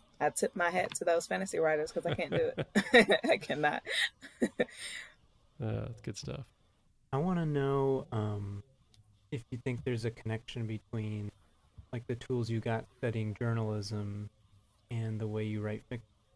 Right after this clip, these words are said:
Speaker 1: That's a good question. I would have to give that some serious thought. It's hard to say because I wrote fiction before I studied journalism and before I
Speaker 3: Okay.
Speaker 1: even knew that I would study journalism.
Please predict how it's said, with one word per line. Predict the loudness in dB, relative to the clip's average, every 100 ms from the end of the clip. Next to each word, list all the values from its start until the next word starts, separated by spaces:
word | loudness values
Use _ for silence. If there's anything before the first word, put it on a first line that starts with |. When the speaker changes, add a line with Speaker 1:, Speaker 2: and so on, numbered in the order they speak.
| _ _ _ -12 4
Speaker 1:
That's | 4 6
a |
good | 6 6
question. | 4 2 2 2 0 0 -4 -6 -8 -14 -20 -20 -4 4
I |
would | 6
have | 6 4
to |
give | 2 4
that | 6 4
some | -2
serious | -2 2 2 2 -2
thought. | 0 2 4
It's | 4 8
hard | 6 6
to |
say | 6 6 6
because | 4 6 6 6 2 -4 -20 -20 -20 _ -20 _ _ -20 -20 _ 0
I |
wrote | 8 8 8
fiction | 0 0 0 0 0 0 -2
before | -6 -6 2 4 4 2 -2
I | -2
studied | 0 2 4
journalism | 4 2 0 -2 -2 -4 -14 -8
and | -2
before | -2 4 4
I | 4
Speaker 3:
Okay. |
Speaker 1:
even | 4 0
knew | 0 0
that | 2
I | 2
would | 2
study | 2 4 4
journalism. | 0 -2 -2 -2 -2 -4